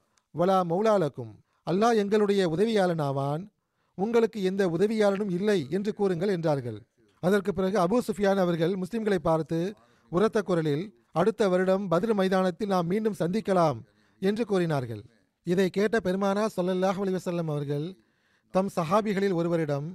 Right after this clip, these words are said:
"ஆம், நாங்களும் நீங்களும் சந்திப்பது குறித்த வாக்குறுதியை ஏற்படுத்திக் கொள்ளலாம்" என்று பதிலளிக்குமாறு கூறினார்கள். ஹஸ்ரத் மிர்சா பஷீர் அஹமது சாஹிப் அவர்கள் சீரத் ஹாத்தபுன் நபியீன் எனும் நூலில் இவ்வாறு எழுதுகிறார்கள், இங்கோ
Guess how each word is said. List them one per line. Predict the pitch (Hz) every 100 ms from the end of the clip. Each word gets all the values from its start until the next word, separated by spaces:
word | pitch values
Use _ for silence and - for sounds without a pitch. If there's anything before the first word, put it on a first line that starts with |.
| - _ -
"ஆம், | 156 170 185 208 _ _ _ _ -
நாங்களும் | 151 175 202 220 226
நீங்களும் | 202 190 190
சந்திப்பது | 180 170 196 202 190
குறித்த | 196 196 175 185
வாக்குறுதியை | 151 175 196 185 170 156 156 196 - _ 123 -
ஏற்படுத்திக் | 220 226 202 185
கொள்ளலாம்" | 180 175 170 180 180
என்று | 170 156 156 196 - - 123
பதிலளிக்குமாறு | 147 214 220 208 190 180 156
கூறினார்கள். | 202 190 165 139 120 104 98 _
ஹஸ்ரத் | - 180 202 175
மிர்சா | 175 170 180
பஷீர் | 151 - 220
அஹமது | 196 180 165
சாஹிப் | 170 151
அவர்கள் | 139 135 135 190 _ _ _ -
சீரத் | 202 214 214 226 202
ஹாத்தபுன் | 175 190 202 208
நபியீன் | 196 175 175 202 196
எனும் | 170 175
நூலில் | 170 190
இவ்வாறு | 170 160 165
எழுதுகிறார்கள், | 151 175 165 151 139 127 151 175 _ -
இங்கோ | 151 185 196